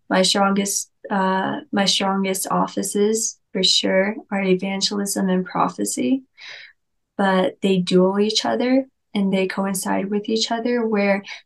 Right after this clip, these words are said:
I don't just walk up to some random person on the street. I walk up to someone God highlighted to me on the street. I go where he tells me to go. And this is what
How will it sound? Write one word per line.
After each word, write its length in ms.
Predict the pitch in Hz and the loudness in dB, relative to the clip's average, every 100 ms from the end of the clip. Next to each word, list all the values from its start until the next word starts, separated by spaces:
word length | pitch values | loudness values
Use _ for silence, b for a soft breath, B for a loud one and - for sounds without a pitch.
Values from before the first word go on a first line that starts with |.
| _ - | _ -2
I 140 | 196 202 | 2 4
don't 240 | 214 214 | 4 2
just 360 | - 202 - - _ | 0 0 -2 -6 _
walk 280 | 196 190 190 | 4 4 2
up 160 | 196 196 | -4 -4
to 200 | - 196 | -4 -4
some 240 | - 190 | 0 0
random 340 | 190 190 190 185 | 0 0 0 0
person 400 | 202 185 202 196 | 0 -2 -2 -2
on 160 | - | 0
the 80 | 202 | 0
street. 380 | - 202 190 - B B - | 0 0 0 -4 B B 0
I 180 | 196 220 | 2 6
walk 280 | 226 226 | 4 4
up 180 | 220 196 | 2 0
to 140 | - 190 | -2 -4
someone 460 | 196 196 196 190 | 0 0 0 0
God 260 | 185 202 185 | 2 2 0
highlighted 800 | 180 - 185 190 180 185 180 180 | -2 2 4 6 4 6 4 4
to 100 | 196 | -2
me 100 | 185 | -2
on 200 | 190 196 | 0 0
the 60 | 196 | 0
street. 460 | - 190 185 185 b b _ - | -2 0 0 0 b b _ 0
I 140 | 196 | 2
go 320 | 208 214 208 | 4 4 6
where 240 | 202 190 185 | 4 4 2
he 480 | 202 190 190 190 - | 0 -2 -2 -2 -6
tells 400 | - - 190 185 | -8 -2 0 0
me 140 | 185 180 | 0 0
to 120 | - | 0
go. 200 | - 202 | -4 -4
And 180 | 202 202 | -2 0
this 200 | 220 254 | 2 2
is 160 | 269 | 0
what 180 | 247 226 | 0 0